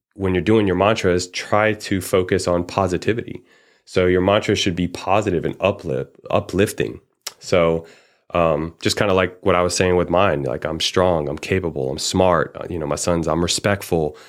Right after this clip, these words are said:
You know, those are all very positive affirmations and, you know, positive outcomes that come from those, those wordings. So make sure that, you know, you're, you're saying things that are uplifting.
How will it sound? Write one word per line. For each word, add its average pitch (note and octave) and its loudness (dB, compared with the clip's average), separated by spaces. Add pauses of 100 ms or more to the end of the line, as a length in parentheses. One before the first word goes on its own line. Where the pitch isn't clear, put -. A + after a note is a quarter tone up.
(480)
You F#2+ 0
know, F#2 2
those B2 2
are - 0
all G2 2
very G2 0
positive F#2+ 0 (100)
affirmations F#2 -2
and, E2+ -2 (420)
you F#2 -2
know, E2+ 2
positive F#2+ 0
outcomes F#2+ 0 (160)
that E2 -2
come A2+ 0
from E2+ -2
those, E2+ -2 (140)
those E2 -2
wordings. F#2+ -2 (220)
So G2 0 (800)
make A#2+ 2
sure A#2 2
that, G2+ 2 (600)
you G2+ 2
know, F#2+ 2
you're, F2+ 0
you're F#2 -6
saying G2+ -2
things F2+ -2
that F2 -2
are E2+ -2
uplifting. D#2+ -8